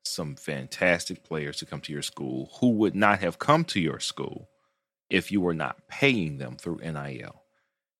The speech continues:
It will definitely make a difference. You're going to get better players in your program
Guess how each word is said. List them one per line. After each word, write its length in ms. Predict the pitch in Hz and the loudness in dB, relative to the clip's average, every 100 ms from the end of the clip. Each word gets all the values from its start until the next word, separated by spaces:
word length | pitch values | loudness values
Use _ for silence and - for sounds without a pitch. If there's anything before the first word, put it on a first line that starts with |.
| _ _ | _ _
It 140 | 110 | 6
will 220 | 95 90 | 8 6
definitely 480 | 80 92 90 95 82 | 8 8 6 2 -2
make 200 | 73 71 | -4 -6
a 40 | 73 | -10
difference. 560 | - - - - - - | -14 -14 -14 -10 -10 -4
You're 140 | 92 | -2
going 320 | 73 90 104 113 | 2 4 4 2
to 120 | 131 | 0
get 340 | 104 95 85 | 2 2 2
better 240 | 92 90 107 | -2 0 -4
players 600 | - 92 76 71 78 - _ | 0 0 0 -4 -8 -12 _
in 200 | 90 95 | 2 4
your 140 | 95 92 | 4 0
program 720 | - 80 71 73 71 69 | 0 -2 -4 -8 -8 -12